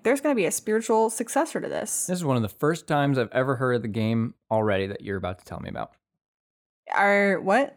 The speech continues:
Speaker 1: What?
Speaker 2: Demons Ate My Neighbors.
Speaker 1: Demons Ate My Neighbors,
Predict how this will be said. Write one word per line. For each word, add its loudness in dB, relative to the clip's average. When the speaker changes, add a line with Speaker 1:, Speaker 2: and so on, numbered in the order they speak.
Speaker 1:
What? -2
Speaker 2:
Demons 2
Ate -2
My -2
Neighbors. -8
Speaker 1:
Demons 4
Ate 2
My 0
Neighbors, -2